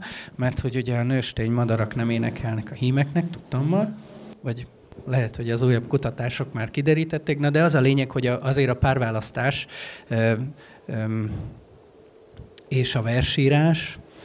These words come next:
ö, valamilyen szinten, ö, ö,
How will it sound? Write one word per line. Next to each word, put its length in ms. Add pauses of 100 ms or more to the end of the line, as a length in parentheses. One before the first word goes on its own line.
(200)
ö, 60 (840)
valamilyen 500
szinten, 640
ö, 240 (140)
ö, 180